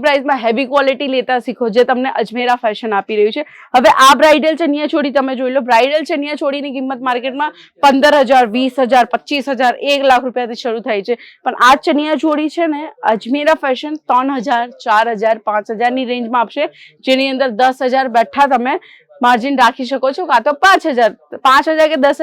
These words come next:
હજાર તમારા ક્યાંય નથી ગયા, આની અંદર જ છે. તો આ જે સિઝન ચાલી રહી છે ને લગ્ન પ્રસંગની, એમાં જી ભરીને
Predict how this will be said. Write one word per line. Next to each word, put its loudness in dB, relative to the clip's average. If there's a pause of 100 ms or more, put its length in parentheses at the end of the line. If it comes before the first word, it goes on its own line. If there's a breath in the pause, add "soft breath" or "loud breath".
હજાર 0
તમારા 0
ક્યાંય 0
નથી -6
ગયા, 4
આની 0
અંદર 2
જ 4 (140)
છે. -6 (160)
તો 4 (340)
આ 6 (140)
જે -2
સિઝન -2
ચાલી 2
રહી -2
છે -6
ને -2
લગ્ન 4
પ્રસંગની, -4 (340 loud breath)
એમાં 2
જી 0 (100)
ભરીને 4